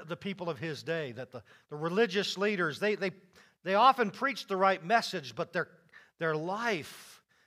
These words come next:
did not match. And when our life does not match our message, it confuses lost people. And,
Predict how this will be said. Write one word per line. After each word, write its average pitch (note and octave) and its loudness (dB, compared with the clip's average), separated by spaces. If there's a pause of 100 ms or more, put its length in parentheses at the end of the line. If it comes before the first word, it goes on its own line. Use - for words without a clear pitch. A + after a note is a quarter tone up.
(120)
did E3 -6
not C#3+ -6
match. E3+ -10 (220)
And F3+ -6
when F3 0
our A#3 6
life A3+ 2
does G3 2
not F3+ 0
match G#3+ -2
our E3 0
message, F3+ -2 (220)
it A3 -4
confuses A3+ -2
lost G3+ -6
people. G#2+ -16 (1800)
And, G#3 0